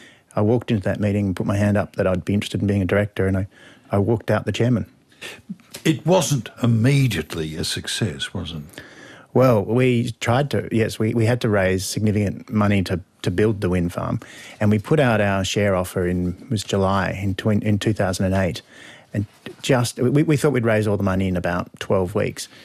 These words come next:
Speaker 1: Just after we put it, the share offer out, the financial crisis hit. You know, Lehman Brothers fell over. Everyone thought that was gonna be the end of the banking system. And in, you know, in some ways, it, I mean, that looked pretty credible at the time.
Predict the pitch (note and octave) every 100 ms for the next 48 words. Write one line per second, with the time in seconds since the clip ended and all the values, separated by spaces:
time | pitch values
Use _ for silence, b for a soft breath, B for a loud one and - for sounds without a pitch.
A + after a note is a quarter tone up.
0 | B - C3+ B2+ - G#2 G2 G2+ G2 -
1 | G2+ - G#2 G2 G2 G2 F#2+ - F#2+ F2
2 | F2 F#2+ A#2+ G2+ G2+ G2 - A2 G2 F2+
3 | - - - E2+ - - F#2 G2 G2 F#2
4 | F2+ F#2 F2 F2 - B B B - G#2+
5 | F#2+ F2 F#2 F#2+ F#2+ - A2 A2 G2+ F#2
6 | F2+ - G2+ - F#2+ F#2+ G#2 F#2+ F#2 F2+
7 | F#2+ F#2 F#2 B B B B B A2 G#2+
8 | G#2+ G#2+ F#2+ A2 - G#2+ G2 G2 F#2+ -
9 | - A2 G#2 A2+ A#2 A2+ G#2 G2+ F#2+ -
10 | A#2 G#2 G#2+ - _ - - C3 B2 -
11 | B2 - B2 A2 G2+ A2 A#2 A2 F#2+